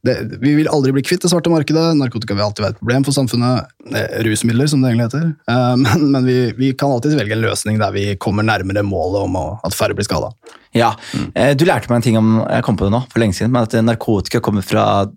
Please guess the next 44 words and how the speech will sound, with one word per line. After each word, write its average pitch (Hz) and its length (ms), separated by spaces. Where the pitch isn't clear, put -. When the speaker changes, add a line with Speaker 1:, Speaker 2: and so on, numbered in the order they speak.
Speaker 2:
det 101 240
latinske 104 560
ordet, 107 300
Speaker 1:
Mm. 113 300
Speaker 2:
eh, 101 320
for 101 300
Speaker 1:
Ja, 139 160
eh, 160 320
nei, 160 220
det 165 80
er, 131 400
om 135 80
det 139 80
er 127 120
gresk 113 220
eller 131 140
latin, 143 240
men 156 100
det 151 140
Speaker 2:
Ja. 123 160
Speaker 1:
er, 151 80
eh, 139 420
søvn, 170 380
eller 147 280
i - 40
hvert 131 160
fall 143 120
noe 147 100
sånn, 135 260
eh, 123 300
å 127 80
ligge, 117 400
eller 110 260
å, 107 200
Speaker 2:
Ja. 170 260
Speaker 1:
ja, 104 120
noe 135 80
sånt. - 220
Speaker 2:
Ja, 147 380
ikke 120 160
sant? - 280
Nei. 139 200
Jeg, 156 300
Speaker 1:
Sløvende. 123 360